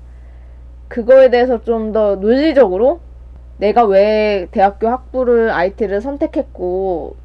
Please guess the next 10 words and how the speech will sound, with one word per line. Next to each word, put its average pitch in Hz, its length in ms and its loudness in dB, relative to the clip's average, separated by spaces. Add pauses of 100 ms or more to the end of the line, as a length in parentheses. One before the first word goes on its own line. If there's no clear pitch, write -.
이게 190 300 -6
근데 165 240 -4
되게 165 320 -10 (360)
자기는 208 360 -6
잘할 220 380 -2
줄 233 120 -4
알았어요 185 880 -2
라고가 180 760 -6
지금 180 220 -10
논리잖아. 170 640 -6